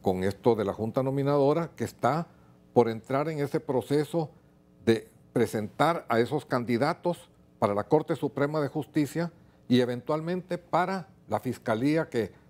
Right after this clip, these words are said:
tiene que ser nombrado a través del Congreso Nacional de la República. Cosas claras es de que el pueblo hondureño fue muy inteligente al hacer su votación. No le dio un mandato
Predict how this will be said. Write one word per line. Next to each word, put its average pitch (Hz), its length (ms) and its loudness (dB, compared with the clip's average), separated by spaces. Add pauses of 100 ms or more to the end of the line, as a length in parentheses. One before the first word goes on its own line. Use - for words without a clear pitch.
(200)
tiene 123 200 2
que 123 100 -8
ser 139 120 -2
nombrado 131 380 2
a 135 60 -2
través 110 200 0
del 113 140 -2
Congreso 104 400 -4
Nacional 98 260 -2
de 95 60 2
la 90 80 -2
República. 87 520 -6 (680)
Cosas 175 340 4
claras 151 480 -2
es 135 140 -4
de 135 100 -2
que - 80 -6
el 104 80 -4
pueblo 131 280 0
hondureño 147 460 -2 (200)
fue 101 160 -2
muy 165 240 2
inteligente 170 840 -4
al 107 160 -2
hacer 107 280 -2
su 156 180 -4
votación. 123 640 -2 (480)
No 104 180 4
le 135 160 4
dio 160 100 4
un 175 140 0
mandato 131 720 0